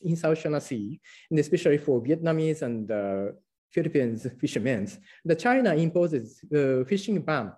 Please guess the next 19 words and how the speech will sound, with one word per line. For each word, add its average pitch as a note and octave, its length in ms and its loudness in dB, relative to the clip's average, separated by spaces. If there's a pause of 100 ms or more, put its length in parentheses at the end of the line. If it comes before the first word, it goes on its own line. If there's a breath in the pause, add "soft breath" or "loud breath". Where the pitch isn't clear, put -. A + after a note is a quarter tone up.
(460 soft breath)
the E3 80 -10
period D3 560 2 (200)
from D3 360 2
May E3 140 -2
first C3+ 480 -8
to E3+ 240 0
August E3 420 0
sixteen D3+ 800 -4
in D3 140 -2
South B2 260 -4
China A#2 240 -6
Sea, C3+ 240 -4 (460 loud breath)
over D3 220 2
waters F3+ 500 4
north G#3 380 2
of D3+ 340 2
the D3 160 2
twelve D#3+ 680 4
parallel. A2+ 560 -4